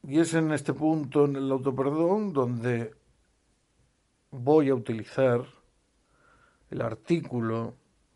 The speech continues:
publicado en Papeles del Psicólogo del dos mil quince, volumen treinta y seis tres, profesores María Prieto Ursúa e Ini-, e Ignacio Echegoyen,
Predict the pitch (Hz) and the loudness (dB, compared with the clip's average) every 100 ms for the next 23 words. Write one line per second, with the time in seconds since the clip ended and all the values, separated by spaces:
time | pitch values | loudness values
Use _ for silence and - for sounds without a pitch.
0 | _ 127 113 113 - 139 120 113 113 - | _ -10 -10 -10 2 4 4 0 -6 -10
1 | 139 117 117 113 147 135 120 107 113 - | -12 -8 -6 -2 0 0 -2 -6 -10 -8
2 | 120 127 135 120 113 113 113 _ _ _ | -12 -2 0 0 -2 -6 -10 _ _ _
3 | _ _ _ _ _ _ _ 135 120 110 | _ _ _ _ _ _ _ -10 -8 -6
4 | 110 127 131 127 151 139 - - 117 143 | -4 -2 -4 -4 -4 -4 -6 -6 -6 -6
5 | - _ _ _ _ _ - 117 113 117 | -12 _ _ _ _ _ -10 -6 -4 -2
6 | 110 101 110 104 110 110 120 110 - 151 | -4 -4 -6 -6 -8 -8 -8 -8 -2 2
7 | 143 147 - _ _ _ _ _ _ _ | 2 -2 -12 _ _ _ _ _ _ _
8 | _ - - - 131 120 107 101 110 110 | _ -20 -18 -6 0 0 0 -6 -8 -6
9 | 113 110 - 131 127 113 104 - 139 131 | -6 -8 -6 -8 -6 -8 -8 -6 -4 -2
10 | 110 110 110 113 135 - 120 110 - 127 | -2 -4 -8 -8 -8 -8 -8 -8 -6 -4
11 | 135 131 110 107 - 135 135 120 110 107 | -4 -4 -10 -10 -8 -8 -6 -8 -8 -8
12 | 104 104 104 | -8 -12 -14